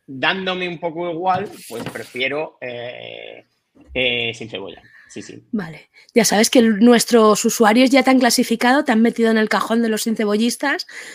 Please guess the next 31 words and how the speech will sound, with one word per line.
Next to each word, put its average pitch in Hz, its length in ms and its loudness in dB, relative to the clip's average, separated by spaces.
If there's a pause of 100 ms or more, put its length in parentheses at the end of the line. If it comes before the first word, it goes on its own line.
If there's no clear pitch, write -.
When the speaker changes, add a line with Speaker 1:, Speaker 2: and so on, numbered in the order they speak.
(120)
Speaker 2:
y 247 80 4
ahora 208 180 4
ya 214 200 4
tendrás 208 400 -4
que 233 100 -2
sufrir 226 260 0
las 196 220 -2
consecuencias. 214 880 -4 (140)
Speaker 1:
¿Cuáles 165 360 0
son? 220 360 0
¿Cuáles 160 280 -2
son? 226 260 -6 (280)
Speaker 2:
No, 277 160 6
no, 269 140 6
no, 269 100 6
Speaker 1:
Tengo 247 140 2
Speaker 2:
te 226 60 0
dejamos 240 240 0
que - 40 0
Speaker 1:
tengo 247 300 2
Speaker 2:
no. 226 180 -2 (320)
Speaker 1:
¿Tengo 180 180 -4
algún 190 220 -2
descuento? 190 460 -8 (560)
Speaker 2:
<laughs> 254 1120 0
Lo 247 80 8
averiguarás 220 600 6
en 208 80 -2
los 180 120 -6
próximos 214 500 -4
minutos. 180 540 -10